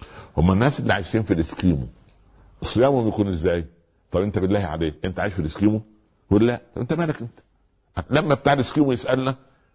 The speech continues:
إن شاء الله عندنا إجابة بإذن الله. لكن هو طالما، طب بالله عليك، هو الناس اللي في شمال اسكندنافيا لما يجي المغرب عليهم الساعة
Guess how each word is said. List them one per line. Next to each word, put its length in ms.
إن 60
شاء 160
الله 120
عندنا 340
إجابة 240
بإذن 300
الله. 200
لكن 120
هو 160
طالما، 520
طب 180
بالله 400
عليك، 280
هو 160
الناس 340
اللي 160
في 160
شمال 500
اسكندنافيا 680
لما 400
يجي 320
المغرب 800
عليهم 360
الساعة 500